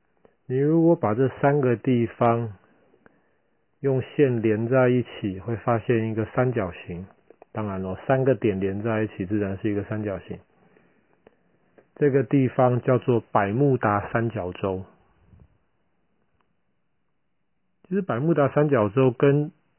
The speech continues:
世界上任何三个点连起来的都没什么差别。但是在第二次世界大战刚结束的时候，一九四五年的十二月，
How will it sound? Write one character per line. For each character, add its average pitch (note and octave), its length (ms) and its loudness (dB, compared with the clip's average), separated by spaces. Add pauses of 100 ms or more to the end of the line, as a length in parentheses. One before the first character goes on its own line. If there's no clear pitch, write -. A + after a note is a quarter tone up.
(160)
世 E3+ 280 2
界 D3 200 4
上 C#3 260 0
任 D3 180 4
何 B2 140 -2
三 C3+ 260 0
个 B2+ 120 2
点 G2 240 -4
连 G#2+ 200 -2
起 - 160 -12
来 F#2+ 200 -4
的 F#2+ 240 -8 (540)
都 C3+ 100 2
没 A#2 180 -2
什 A2 100 -10
么 F#2+ 120 -10
差 F#2 200 -8
别。 F2 200 -16 (2250)
但 B2 160 -8
是 C3 180 -2
在 C3 220 4
第 D3 160 4
二 D3 140 8
次 C#3 160 0 (100)
世 C3+ 140 2
界 C3+ 100 6
大 B2+ 160 4
战 A#2+ 220 -2
刚 B2+ 200 0
结 A2 200 2
束 A2 280 -2
的 G#2 120 -2
时 A2 160 -6
候， A2+ 100 -2
一 C#3 160 -2
九 A#2 160 0
四 - 220 -4
五 G#2 180 0
年 F#2+ 180 -6
的 G#2+ 120 -4
十 - 180 -4
二 B2 200 4
月， A2+ 280 2